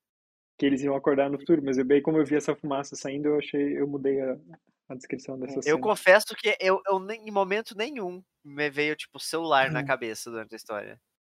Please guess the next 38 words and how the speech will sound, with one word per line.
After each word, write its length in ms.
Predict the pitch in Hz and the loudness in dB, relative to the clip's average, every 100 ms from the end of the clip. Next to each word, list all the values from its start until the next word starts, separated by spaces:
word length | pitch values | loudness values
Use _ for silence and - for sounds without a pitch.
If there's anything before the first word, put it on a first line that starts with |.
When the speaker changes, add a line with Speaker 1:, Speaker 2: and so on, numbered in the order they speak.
| _ _ _ _ _ _ | _ _ _ _ _ _
Speaker 1:
Que 100 | - | -8
bom. 180 | 143 147 - - - - - | -6 -8 -12 -20 -20 -8 6
Speaker 2:
O 80 | 202 | 8
Speaker 1:
É, 0 | |
Speaker 2:
que 100 | 165 | 8
é, 40 | |
o 60 | 160 | 8
Speaker 1:
é 0 | |
Speaker 2:
que 100 | 165 | 8
é 40 | |
Speaker 1:
porque, 120 | 151 175 | 8 8
Speaker 2:
bom, 80 | |
Speaker 1:
assim, 100 | 220 | 6
Speaker 2:
né? 200 | 156 151 | 4 2
Já 180 | 123 127 | 4 2
que, 180 | 123 127 | 2 0
já 80 | 131 | 2
que 80 | 147 | 4
a 40 | 135 | 4
ideia 220 | 135 143 | 4 6
Speaker 1:
sim. 0 | |
Speaker 2:
era, 340 | 131 127 120 117 | 6 6 4 0
era 340 | 127 120 110 | 2 2 0
ocultar 500 | 123 - 135 - 139 | -4 -8 -4 4 4
os 100 | 143 | 2
tempos 320 | - 123 123 113 | -6 -10 -10 -12
modernos, 640 | 110 113 139 127 113 - | -6 -4 -4 -6 -18 -18
Speaker 3:
Enquanto 360 | - - 151 - | -10 -4 -4 4
Speaker 2:
então 20 | |
Speaker 1:
E 120 | 170 | 6
o 60 | 156 | 8
Speaker 3:
você 20 | |
Speaker 1:
que 80 | 170 | 6
acon-, 180 | - | 4
Speaker 3:
ficou 100 | 170 | 2
Speaker 1:
o 20 | 165 | 4
que 120 | 165 | 6
Speaker 3:
enganado, 220 | 151 139 | 6 8